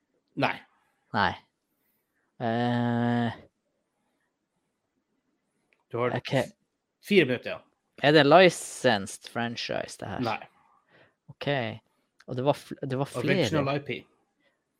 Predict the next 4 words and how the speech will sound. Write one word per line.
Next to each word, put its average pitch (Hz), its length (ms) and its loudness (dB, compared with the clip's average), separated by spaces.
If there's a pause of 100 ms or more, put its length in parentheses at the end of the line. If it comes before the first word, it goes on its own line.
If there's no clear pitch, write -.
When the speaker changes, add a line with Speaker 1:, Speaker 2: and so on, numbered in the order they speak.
(100)
Speaker 2:
OK. - 160 -6
Eh, - 1700 -8 (100)
jeg, - 420 -2
kom 196 280 2